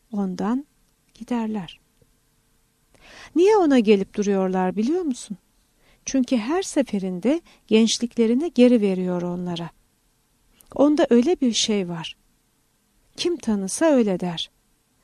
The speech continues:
Demeyebilirler belki ama döne döne ona gelmelerinin sebebi bu.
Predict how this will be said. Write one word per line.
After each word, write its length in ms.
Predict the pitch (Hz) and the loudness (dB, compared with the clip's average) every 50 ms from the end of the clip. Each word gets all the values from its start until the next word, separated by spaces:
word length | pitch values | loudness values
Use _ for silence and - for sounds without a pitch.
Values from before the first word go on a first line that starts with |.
| _ _ _ | _ _ _
Demeyebilirler 920 | - - 359 339 339 349 359 302 339 320 330 330 311 311 330 311 302 262 196 | 0 0 2 2 2 0 2 2 4 2 4 2 4 4 4 4 2 2 0
belki 400 | 196 185 175 - - - 185 170 - - - - _ | -2 -2 -2 -6 -8 -10 -12 -12 -12 -16 -20 -10 _
ama 360 | - 233 233 214 208 190 190 | 2 4 4 4 2 0 -2
döne 340 | 196 190 214 269 330 311 247 | 0 0 0 0 0 0 0
döne 340 | 240 202 180 185 226 294 285 - - _ _ | 0 0 0 -2 -2 -2 -4 -8 -16 _ _
ona 260 | - 226 240 262 294 277 | 0 2 4 4 4 4
gelmelerinin 880 | 214 220 202 190 185 185 180 180 175 180 175 170 175 180 202 254 294 | 2 0 -2 -2 -4 -6 -8 -6 -6 -6 -8 -8 -6 -6 -6 -6 -6
sebebi 580 | 285 - - 214 180 - 190 190 - 247 262 226 | -6 -6 -6 -6 -4 -4 -6 -2 -2 -2 -2 -2
bu. 140 | 220 185 | -4 -8